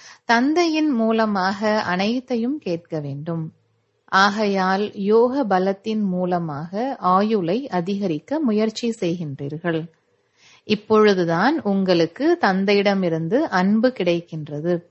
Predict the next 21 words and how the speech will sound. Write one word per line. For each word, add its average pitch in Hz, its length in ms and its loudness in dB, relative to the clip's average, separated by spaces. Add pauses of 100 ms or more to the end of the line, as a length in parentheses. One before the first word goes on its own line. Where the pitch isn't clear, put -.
(720)
இது 226 300 4
போன்று 190 600 2
அன்பு 180 580 0 (120)
பிறகு 214 400 2
முழு 240 460 2
கல்பத்திலும் 180 680 -2
கிடைக்காது. 165 880 -4 (720)
மற்றபடி 196 800 0
யார் 208 560 2 (160)
ஷரீரத்தை 254 720 2
விட்டு 190 480 -2
சென்று 208 420 0
விட்டார்களோ 170 800 -2 (360)
அதற்கு 180 560 2
டிராமா 180 600 2
என்று 170 260 0
சொல்லலாம். 165 640 -6 (520)
அவர்களுக்கு 196 960 0
இவ்வளவுதான் 202 840 0
நடிப்பு 202 600 -2
இருந்தது. 160 720 -6